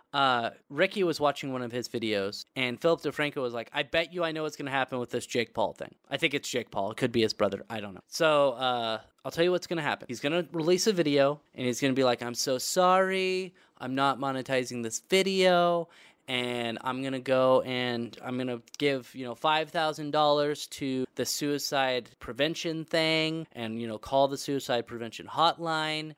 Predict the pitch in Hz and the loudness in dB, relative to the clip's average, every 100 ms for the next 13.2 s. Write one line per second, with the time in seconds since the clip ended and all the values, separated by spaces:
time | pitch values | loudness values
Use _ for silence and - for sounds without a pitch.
0 | _ 139 131 123 113 156 175 185 175 - | _ -4 -4 -4 0 2 2 0 -4 -4
1 | 135 123 117 - - _ 151 143 147 127 | -2 -2 -2 -4 -4 _ -6 -4 -2 -2
2 | - - 151 147 151 139 139 131 _ _ | 0 2 2 0 -4 -6 -6 -10 _ _
3 | 160 151 160 139 147 151 135 135 123 127 | -4 -2 0 0 0 -2 -2 -2 -2 -6
4 | 120 107 117 113 110 92 92 _ 131 127 | -8 -2 -2 -2 -6 -8 -12 _ -8 -8
5 | _ - 208 202 190 190 180 - 214 202 | _ -2 -2 -2 -4 -4 -2 0 0 2
6 | 190 160 151 170 160 147 139 - 139 127 | 4 4 4 4 2 2 -2 -2 -6 -2
7 | 127 113 92 _ 139 156 135 135 - - | -4 -4 -8 _ -4 -2 -2 -4 -2 -2
8 | - - 180 175 175 175 160 _ _ 147 | 0 2 6 6 6 4 0 _ _ 4
9 | 165 156 143 123 - 127 113 107 104 _ | 4 4 0 -2 -4 -6 -6 -6 -8 _
10 | _ 139 123 - 139 - 147 170 175 190 | _ -2 -2 -2 -6 -4 -2 -2 0 0
11 | 180 190 180 156 - - _ 139 135 139 | -2 0 2 2 -2 -20 _ -4 0 0
12 | - 120 - - 156 180 175 156 135 113 | -2 0 2 4 2 2 0 0 0 0
13 | 107 | -2